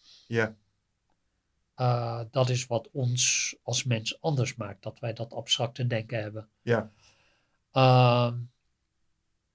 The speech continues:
Speaker 2: dus aan de ene kant begrijpen wat de waarden zijn. Eh, compassie op kunnen brengen voor de waarden. En onder andere, en ook compassie op kunnen brengen voor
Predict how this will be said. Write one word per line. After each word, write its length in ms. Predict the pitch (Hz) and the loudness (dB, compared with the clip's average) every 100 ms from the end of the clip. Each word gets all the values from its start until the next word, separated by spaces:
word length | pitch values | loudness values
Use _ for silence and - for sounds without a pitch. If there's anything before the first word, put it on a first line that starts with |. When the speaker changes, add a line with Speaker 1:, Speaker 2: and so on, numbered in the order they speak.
| _ _ _ _ _ _ _ _ _ | _ _ _ _ _ _ _ _ _
Speaker 2:
dus 340 | 139 143 135 - | 4 4 4 0
aan 140 | 139 | 2
de 60 | 147 | 6
ene 200 | 190 220 | 6 8
kant 180 | 175 131 | 6 6
begrijpen 360 | 120 160 131 | 6 6 8
wat 120 | 127 127 | 4 6
de 60 | |
waarden 320 | 123 151 185 | 8 8 6
zijn. 500 | 185 190 208 208 - _ _ _ _ _ | 4 2 0 -4 -14 _ _ _ _ _
Eh, 480 | 147 131 127 120 120 - | 0 2 2 0 -2 -2
compassie 500 | 139 135 135 190 185 | 2 4 6 4 2
op 120 | - | 2
kunnen 180 | 170 156 | 2 2
brengen 300 | 151 151 135 | 2 2 0
voor 120 | 156 | -2
de 80 | 135 | 0
waarden. 440 | 147 143 151 - | 2 2 0 -6
En 200 | 135 156 | -10 -8
onder 280 | 147 143 131 | -6 -2 0
andere, 260 | 151 180 - | 0 0 -4
en 240 | 143 131 - | -2 -2 4
ook 220 | 185 214 | 4 6
compassie 420 | 190 165 147 - | 0 0 0 -2
op 100 | 160 | -8
kunnen 220 | - 147 135 | -4 -4 -2
brengen 400 | 135 135 135 127 | -2 -2 -2 -4
voor 460 | - 123 120 117 | -2 0 0 -4